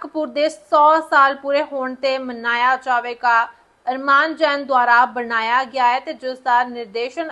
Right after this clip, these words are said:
ਅਤੇ ਲਿਖਤ ਸਮ੍ਰਿਤੀ ਮੁੰਦਰਾ ਦੁਆਰਾ ਕੀਤੀ ਗਈ ਹੈ।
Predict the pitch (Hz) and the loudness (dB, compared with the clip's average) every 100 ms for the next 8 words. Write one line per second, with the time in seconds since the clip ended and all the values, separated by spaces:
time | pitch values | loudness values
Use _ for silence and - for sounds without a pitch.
0 | - - 262 254 254 269 330 - - 262 | -14 -8 -6 -6 -8 -10 -12 -14 -12 -10
1 | 247 247 247 254 240 233 233 240 277 302 | -8 -10 -12 -12 -12 -14 -12 -6 0 0
2 | 262 247 220 226 226 214 - 202 196 202 | 2 -2 0 -4 -6 -14 -10 -10 -10 -6
3 | 240 240 | -6 -6